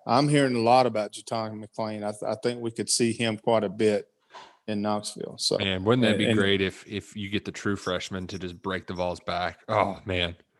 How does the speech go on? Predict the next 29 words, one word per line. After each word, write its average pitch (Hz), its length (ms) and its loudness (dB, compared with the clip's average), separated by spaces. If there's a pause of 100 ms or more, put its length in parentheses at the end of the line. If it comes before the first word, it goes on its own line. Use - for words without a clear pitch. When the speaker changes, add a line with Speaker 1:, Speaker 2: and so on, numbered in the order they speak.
(360)
Speaker 1:
Yeah, 139 200 10
Speaker 2:
That 123 40 4
would 98 80 2
Speaker 1:
because 113 200 0
Speaker 2:
be 127 60 2
Speaker 1:
that's 123 120 0
Speaker 2:
awesome. 131 100 0
Speaker 1:
happened 123 320 0
with 117 120 -6
Tennessee 127 440 -2
against 123 260 -4
Kentucky 123 460 -4
for 113 180 -8
how 110 120 -6
many, 101 240 -8 (160)
how 113 60 0
many 107 220 0
times? 98 380 -2 (520)
You 117 100 2
know, 110 120 4
some, 123 300 4
some 123 240 4
true 135 240 2
freshman 127 440 2
comes 120 280 -2
out 117 100 4
of 110 80 -2
nowhere 113 460 2
and, 98 140 -12